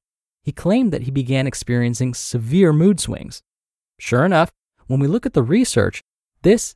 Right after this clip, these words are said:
is a sign of overtraining. According to the American Council on Exercise, or ace, there are some signs and symptoms to watch out for to see if you need an off day.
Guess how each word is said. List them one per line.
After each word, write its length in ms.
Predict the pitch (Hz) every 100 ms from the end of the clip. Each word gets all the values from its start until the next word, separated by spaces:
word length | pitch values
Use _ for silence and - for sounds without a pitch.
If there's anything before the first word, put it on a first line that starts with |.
| _
is 120 | 143
a 60 | 156
sign 320 | - 120 113
of 140 | 107 -
overtraining. 720 | 107 107 104 - 147 113 101 - _ _ _ _ _ _
According 380 | - 185 175 170
to 100 | 139
the 120 | 135
American 460 | 131 131 135 127 120
Council 440 | - 139 131 127
on 140 | 110 -
Exercise, 600 | 202 - - 110 104 104
or 200 | 107 - -
ace, 400 | 175 123 - - _ _ _
there 140 | 139 135
are 200 | 175 240
some 200 | - 220
signs 380 | - 165 170 170
and 100 | 170
symptoms 380 | 120 113 120
to 100 | -
watch 300 | 113 113 131
out 200 | 165 196
for 260 | - 110 113
to 100 | -
see 240 | - 185
if 100 | 151
you 100 | 123
need 180 | 117 107
an 100 | 120
off 260 | 139 175 -
day. 220 | -